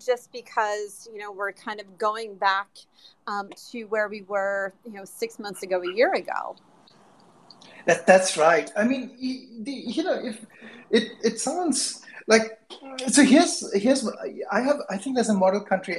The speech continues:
Speaker 2: up north of you guys called Canada. Um,
Speaker 1: <laughs>
Speaker 2: and, and the why I call it a model country is I think they have got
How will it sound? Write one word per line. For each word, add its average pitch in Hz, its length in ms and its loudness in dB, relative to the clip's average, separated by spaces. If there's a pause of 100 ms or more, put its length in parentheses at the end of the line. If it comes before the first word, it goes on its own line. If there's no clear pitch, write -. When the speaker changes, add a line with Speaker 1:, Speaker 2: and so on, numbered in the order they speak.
Speaker 2:
up 196 180 0 (100)
north 190 600 -2 (400)
of 175 140 -6
you 190 80 0
guys 160 380 2
called 170 260 -2
Canada. 156 460 -2 (260)
Um, 285 680 2
Speaker 1:
<laughs> - 60 -6
Speaker 2:
and, 185 280 4 (100)
and 220 280 4 (360)
the 240 100 0
why 240 200 0
I 294 160 -6
call 240 200 -2
it 233 80 -4
a 240 60 -2
model 190 340 0
country 190 380 -8
is - 180 -14 (100)
I 208 60 -2
think - 300 -18
they 220 160 2
have 233 320 -8
got 175 420 -2